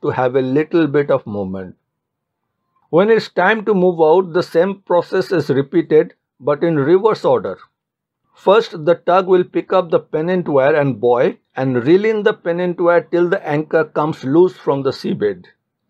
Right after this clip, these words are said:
The anchor is then picked up on the tug's deck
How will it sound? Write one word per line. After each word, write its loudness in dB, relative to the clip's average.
The 0
anchor 2
is 4
then 0
picked -2
up -2
on -2
the 2
tug's -2
deck -4